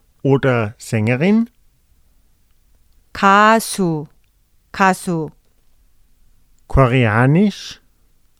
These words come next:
Speaker 2: 한국어, 한국어.
Speaker 1: Deutsch?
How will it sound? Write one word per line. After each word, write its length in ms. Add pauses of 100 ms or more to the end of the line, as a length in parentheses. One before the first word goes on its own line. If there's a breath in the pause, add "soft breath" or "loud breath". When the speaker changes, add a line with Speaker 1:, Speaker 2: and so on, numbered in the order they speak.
(960)
Speaker 2:
한국어, 1300 (500)
한국어. 600 (1800)
Speaker 1:
Deutsch? 760